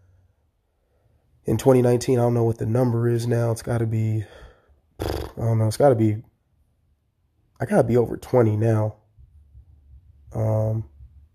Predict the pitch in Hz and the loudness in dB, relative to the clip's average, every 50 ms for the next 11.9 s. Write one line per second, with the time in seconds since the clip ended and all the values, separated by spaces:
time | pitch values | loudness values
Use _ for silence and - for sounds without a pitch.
0 | _ _ _ _ _ _ _ _ _ _ _ _ _ _ _ _ _ _ _ _ | _ _ _ _ _ _ _ _ _ _ _ _ _ _ _ _ _ _ _ _
1 | _ _ _ _ _ _ _ _ _ _ - 113 113 113 113 113 110 110 110 120 | _ _ _ _ _ _ _ _ _ _ -2 0 2 4 4 4 2 0 2 2
2 | 117 117 113 113 113 110 107 - 110 107 107 - _ _ - 143 123 117 110 107 | 2 4 4 4 2 2 0 -2 -4 -6 -6 -8 _ _ -14 -8 -4 -2 -2 0
3 | 110 110 - - - 123 120 120 117 - - 113 110 110 110 110 - _ _ _ | -2 -2 -4 0 4 4 6 6 4 4 2 2 2 2 0 -4 -8 _ _ _
4 | _ _ _ _ _ _ _ _ _ _ _ _ _ - 110 107 110 113 117 120 | _ _ _ _ _ _ _ _ _ _ _ _ _ -10 -8 -6 -4 0 0 2
5 | 123 117 113 - 117 113 113 113 113 113 - - - - 117 117 110 113 110 110 | 2 2 0 0 -2 -2 0 0 0 -2 -2 -6 -8 -6 -4 -2 -2 0 0 0
6 | 117 113 110 110 - - - _ _ _ _ _ _ _ _ _ _ _ _ _ | 0 0 -2 -2 -6 -12 -20 _ _ _ _ _ _ _ _ _ _ _ _ _
7 | _ _ - 113 107 110 110 107 107 110 107 - 113 113 110 - - 110 107 117 | _ _ -6 -4 -2 -2 -2 0 0 -2 0 0 0 0 0 0 -4 -4 -2 0
8 | 113 110 110 - - - 110 110 110 110 110 113 110 113 113 117 - 113 110 113 | 0 0 0 -2 -4 -4 -2 -2 0 0 0 0 0 0 2 0 0 0 2 2
9 | 113 113 110 113 113 113 110 117 113 110 110 107 110 113 110 113 113 113 113 - | 4 4 4 2 2 2 2 2 2 2 2 0 0 0 0 0 0 -2 -2 -4
10 | 123 117 110 107 107 107 - _ _ _ _ _ _ _ _ _ _ _ _ _ | -6 -4 -2 -2 -2 -4 -6 _ _ _ _ _ _ _ _ _ _ _ _ _
11 | _ _ _ _ _ _ _ _ _ - - 113 110 110 110 110 113 110 | _ _ _ _ _ _ _ _ _ -10 -4 -2 0 2 2 2 2 0